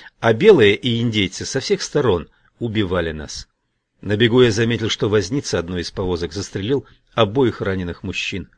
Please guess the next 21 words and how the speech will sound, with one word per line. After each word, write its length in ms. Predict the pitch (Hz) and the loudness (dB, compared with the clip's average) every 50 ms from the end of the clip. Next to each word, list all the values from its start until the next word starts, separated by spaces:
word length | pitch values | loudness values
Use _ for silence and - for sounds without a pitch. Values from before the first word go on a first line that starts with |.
| _ _ _ _ _ _ _ _ _ _ - | _ _ _ _ _ _ _ _ _ _ -6
Лошади 440 | 85 98 127 131 - 123 104 117 | 0 2 4 4 4 2 0 0
другой 340 | 107 110 113 107 117 123 117 | 0 0 0 4 4 4 4
повозки 560 | - 123 117 120 147 156 - - - 139 - - - - _ _ - | 4 2 2 2 2 0 -2 -4 -4 -4 -6 -6 -8 -20 _ _ -14
бились 480 | 98 95 110 131 127 113 117 - - | -6 0 2 2 2 2 0 -2 -4
и 60 | 107 | -6
пятились, 580 | 90 _ - 160 160 160 - 127 127 - - - - | -6 _ 0 0 0 0 0 -4 -4 -4 -8 -10 -8
и 100 | - 104 | -6 -2
возница 460 | 92 92 80 92 113 113 - - - | -2 -2 -2 -4 -6 -10 -8 -10 -12
старался 600 | - - - 101 92 90 87 - - - 90 - - _ _ _ - | -10 -8 -6 -4 -4 -4 -4 -4 -6 -8 -10 -10 -12 _ _ _ -16
сдержать 640 | 98 87 85 87 98 90 82 - 95 87 - - - | -14 -10 -6 -4 -4 -4 -4 -4 -8 -8 -8 -10 -14
их. 140 | - - - - _ _ _ _ _ _ _ _ _ _ _ _ _ _ _ _ _ _ _ _ _ _ _ _ _ _ _ _ _ _ _ _ _ _ | -20 -20 -20 -20 _ _ _ _ _ _ _ _ _ _ _ _ _ _ _ _ _ _ _ _ _ _ _ _ _ _ _ _ _ _ _ _ _ _
Когда 320 | - 127 120 135 131 190 | 2 4 4 6 8 8
маленький 540 | 180 160 156 165 165 151 147 147 131 - 135 | 8 8 6 6 6 4 2 2 2 0 0
мальчик, 720 | 123 123 127 131 123 - - - 104 - - - - - - | 2 2 2 0 0 0 -2 -4 -4 -8 -8 -10 -10 -10 -8
которым 420 | - 92 - 107 107 104 101 90 | -6 -6 -2 0 2 2 2 2
был 140 | 87 92 90 | 0 -2 -4
я, 300 | 85 78 82 90 90 90 - - - _ _ _ | -4 -2 -2 -2 -2 -2 -6 -12 -18 _ _ _
побежал 440 | - 98 92 113 104 123 147 147 113 | -2 0 2 2 4 4 4 4 4
за 160 | 90 117 104 | 4 2 2
девушками 580 | 92 107 156 151 131 127 - - 127 90 90 | 2 2 0 0 0 -2 -4 -4 -4 -4 -4
Донлэп, 480 | 85 87 104 139 151 139 127 127 120 - | -4 -2 0 0 0 0 -2 -6 -8 -8